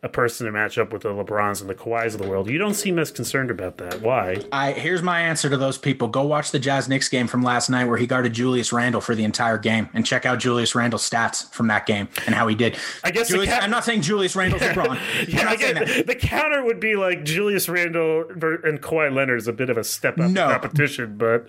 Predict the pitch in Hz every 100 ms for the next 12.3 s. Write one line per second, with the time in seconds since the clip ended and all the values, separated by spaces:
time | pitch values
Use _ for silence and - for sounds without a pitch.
0 | - 170 185 156 123 165 160 156 196 208
1 | 170 165 165 - 196 175 165 175 165 160
2 | 160 160 151 151 - - 131 143 143 143
3 | 143 123 135 143 139 135 131 131 127 131
4 | 131 123 127 120 131 127 131 - 117 120
5 | - - - - 175 160 160 170 202 170
6 | 165 165 143 160 156 135 123 135 143 127
7 | 127 110 127 127 - - - - _ _
8 | - 170 170 185 185 180 - _ 135 156
9 | 143 170 160 143 127 131 139 - 143 147
10 | 139 135 127 - 143 147 135 160 175 117
11 | 107 - 147 165 160 151 147 135 131 131
12 | 139 117